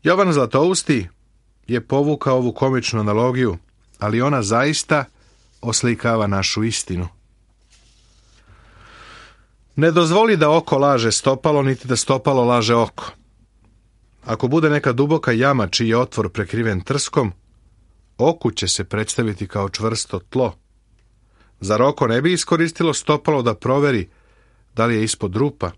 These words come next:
ili je tlo čvrsto i otporno? Da li će joj stopalo slagati i ne reći istinu? I šta ako oko treba da otkrije zmiju ili divlju životinju?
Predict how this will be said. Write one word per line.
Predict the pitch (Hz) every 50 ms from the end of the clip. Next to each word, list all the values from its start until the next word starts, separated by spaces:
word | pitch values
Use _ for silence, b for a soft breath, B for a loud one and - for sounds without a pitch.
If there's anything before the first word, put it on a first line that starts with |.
| _ _ _ _ _ _ _ _ _ _ _ -
ili | 101 104 107
je | 107 101 95
tlo | - 120 113
čvrsto | - - - 113 107 107 - - - 117
i | 110 113
otporno? | 123 123 - - - 90 80 85 82 80 - _ _ _ _ _ _ _ _ _ _ _ _ _ _ _ _ _ _ _ _ _ _ -
Da | 101 107 117
li | 131 131
će | - - 117
joj | 104
stopalo | 92 - - - 117 113 - 123 104 92
slagati | 90 - - 107 117 131 131 147 131 - - - - _ _ _ _ _ _ _ _ _ _ _ _
i | - 107
ne | 107 101 98
reći | 104 110 - - 110 120
istinu? | 139 - - - 87 85 85 - _ _ _ _ _ _ _ _ B B B B B B B B B -
I | 143 135
šta | - - - 226 220 208
ako | 180 - - 160 170
oko | 185 - - 156
treba | 127 - 151 151 147
da | 135 135
otkrije | 143 147 - - 143 123 110
zmiju | 98 92 110 127 147 147 139 127
ili | 113 107
divlju | 104 117 127 127 120 110
životinju? | 98 95 104 101 113 123 120 - 147 127 110 90